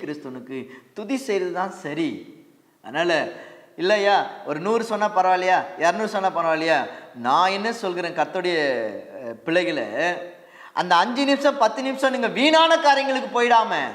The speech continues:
அந்த அஞ்சு நிமிஷம், பத்து நிமிஷம் நீங்க செய்யற நூறு ஸ்தோத்திர பலியோ, இருநூறு ஸ்தோத்திர பலியோ, அது உங்களுடைய பரிசுத்தத்தை காத்துக்கொள்ளும். இது கர்த்தருடைய ஆவினால உங்களுக்கு சொல்றேன். அந்த அஞ்சு நிமிஷம், பத்து நிமிஷம் ஒரு ரீல்ஸ் பார்க்கலாம், ஒரு வீடியோ பார்க்கலாம், இல்ல வேற ஏதாவது செய்யலாம்னா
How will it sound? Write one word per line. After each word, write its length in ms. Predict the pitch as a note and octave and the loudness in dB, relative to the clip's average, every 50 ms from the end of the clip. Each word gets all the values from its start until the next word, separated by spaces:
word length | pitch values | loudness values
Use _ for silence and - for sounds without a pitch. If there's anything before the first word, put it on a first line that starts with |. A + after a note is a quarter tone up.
| - - - - - - - | -10 -16 -20 -20 -20 -10 -2
அந்த 260 | - F#3+ G#3 G#3 G3+ | 0 0 2 4 6
அஞ்சு 280 | F#3 F#3+ A#3 C4 C#4+ D4+ | 4 4 4 2 0 0
நிமிஷம், 320 | D4 D4+ D4 D4+ D4 C#4 | 0 0 2 0 0 2
பத்து 240 | - A3+ A3 - - C#4 | 2 2 2 2 0 -2
நிமிஷம் 280 | C#4+ C#4+ C#4+ D4+ C#4+ | -2 -2 0 0 -2
நீங்க 180 | C4 B3+ A#3+ A3+ | 0 0 -2 -2
செய்யற 340 | - A#3+ A#3+ C4+ C4 C4 A3+ | -2 -2 0 2 2 2 2
நூறு 280 | G#3+ A#3+ C4+ C#4 C4+ | 0 0 0 0 0
ஸ்தோத்திர 380 | C4 - B3 B3 A#3+ A#3+ A#3 A3 | 0 0 0 0 0 0 -2 -2
பலியோ, 400 | G3 G#3 G3+ G#3 A#3 C4+ C4 - - C#4+ C4+ - | -2 -2 -2 0 2 2 2 2 0 -6 -6 -2
இருநூறு 460 | - D#3+ F3+ G#3+ A#3+ C4 C#4 C#4+ C4+ | 2 4 4 4 4 2 0 -2 0
ஸ்தோத்திர 340 | - - B3+ B3 A#3+ A3+ G#3+ | 0 0 0 0 0 0 -2
பலியோ, 640 | F#3+ G3 G3 F#3+ G3+ A#3+ C4 C4 A#3 F#3+ D3+ A#2+ G2 - - - - - | 0 0 0 0 2 2 2 4 4 2 2 0 -4 -8 -14 -18 -8 -2
அது 240 | - C#3+ D#3 E3 E3 | 0 0 0 0 -2
உங்களுடைய 380 | E3+ F3 F3+ F3 E3+ E3 D#3 - | -4 -2 -2 -2 -2 -2 -2 2
பரிசுத்தத்தை 680 | - A3+ D4+ D4+ D4+ E4 D#4 D#4 D4 D4 C#4 C4+ - A#3+ | 4 4 4 4 0 0 2 2 2 2 2 2 4 4
காத்துக்கொள்ளும். 600 | A#3 A#3 A3+ A3 - G3 F3+ E3+ D3+ C3+ A#2 - | 2 2 2 -2 -4 -4 -4 -4 -4 -6 -8 -8
இது 120 | C#3+ D3 D#3+ | -8 -6 0
கர்த்தருடைய 460 | D3+ F#3+ G3+ G3+ - C4+ C#4 C4+ B3+ A#3 A#3+ | 2 2 2 2 2 2 4 6 6 6 6
ஆவினால 280 | B3 B3 B3+ B3 A#3 A#3 | 4 4 4 2 2 2
உங்களுக்கு 340 | A#3 A3 G#3 G3 F3+ F3+ | 2 -2 -4 -6 -6 -8
சொல்றேன். 500 | - - D3 C3+ C3+ C3+ A#2+ G#2 - - - - - - - - - - | -8 -8 -8 -6 -4 -4 -6 -6 -8 -14 -20 -20 -20 -20 -18 -16 -4 0
அந்த 220 | - G3 A3 A3+ | 2 2 4 4
அஞ்சு 280 | G3+ G3+ A#3 B3+ B3 C#4+ | 4 4 4 0 -2 -2
நிமிஷம், 320 | C#4+ D4 C#4+ - C#4+ C4+ | -2 0 2 2 2 4
பத்து 280 | - A3+ A3 A3 - C4+ | 4 4 2 2 0 -4
நிமிஷம் 400 | C4+ C4+ C4 C4+ C#4 C4+ B3 - - - - | -4 -4 -2 0 2 2 2 0 -2 -4 0
ஒரு 200 | F3 G3+ G3+ F#3+ | 2 2 4 4
ரீல்ஸ் 360 | A3+ C#4 D4 D4 D4 D4 - | 4 4 4 4 4 0 -2
பார்க்கலாம், 580 | G#3 G#3 G#3+ G3+ G3+ G3+ F#3 F3 D#3+ C#3+ B2+ - - - - - | 2 4 4 4 4 4 2 2 2 2 0 -2 -6 -8 -2 0
ஒரு 180 | F3+ G3 G#3+ | 2 2 4
வீடியோ 400 | A3+ C#4 D4+ D#4 D4 C4+ B3+ - | 4 4 4 4 6 4 4 6
பார்க்கலாம், 500 | G#3+ G#3 G3 G3 G3 F3+ E3+ D3+ C3+ A#2 - - - | 6 4 4 4 4 4 4 4 4 2 -2 -6 -2
இல்ல 160 | - F#3+ F#3+ E3+ | 2 2 4 6
வேற 240 | E3+ F#3+ G#3 G#3 | 6 6 6 6
ஏதாவது 440 | A3 G#3+ A3 A3 G#3+ G#3+ - - F#3+ | 6 6 6 4 4 2 0 -2 0
செய்யலாம்னா 560 | F3+ F3 E3+ D#3+ C#3+ C#3 C#3 C3 B2+ A2+ G2+ | 2 2 2 2 0 0 0 -2 -2 -4 -6